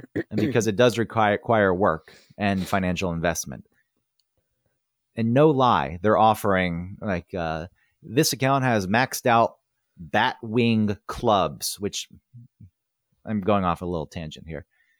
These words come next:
Speaker 1: The different clubs in the game, like, the most powerful club is called the Batwing.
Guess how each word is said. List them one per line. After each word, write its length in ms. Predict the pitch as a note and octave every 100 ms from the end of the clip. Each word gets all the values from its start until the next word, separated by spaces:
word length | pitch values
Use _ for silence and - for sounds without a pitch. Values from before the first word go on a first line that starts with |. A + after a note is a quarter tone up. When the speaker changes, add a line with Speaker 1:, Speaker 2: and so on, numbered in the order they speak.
| _ _ _ _ _ _ _ _
Speaker 1:
The 80 | A2+
different 340 | G#2+ C#3+ A#2+ G#2
clubs 400 | A#2 G#2 G2+ F2+
in 100 | F2
the 80 |
game, 280 | D#2+ D#2+ D2+
like, 140 | D#2 E2
the 80 | F#2+
most 220 | G2+ -
powerful 480 | G2 F#2 F#2+ A2 G2+
club 400 | - F2 F2+ F2 -
is 180 | F2+ -
called 200 | F2+ D#2+
the 60 |
Batwing. 600 | D#2 E2 D#2+ G#2+ G2+ A2